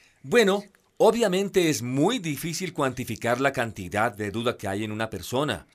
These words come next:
Pero tal vez como punto de partida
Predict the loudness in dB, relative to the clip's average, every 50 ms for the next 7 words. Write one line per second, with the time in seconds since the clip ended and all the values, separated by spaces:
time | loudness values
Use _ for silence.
0 | _ _ _ _ _ _ _ _ _ _ _ _ _ _ _ _ _ _ _ 0
1 | 2 2 4 4 4 2 2 2 0 -2 -4 -4 -4 -4 -4 -4 -4 -2 0 2
2 | 2 2 2 0 -2 -2 -2 -2 -2 -2 -2 -4 -6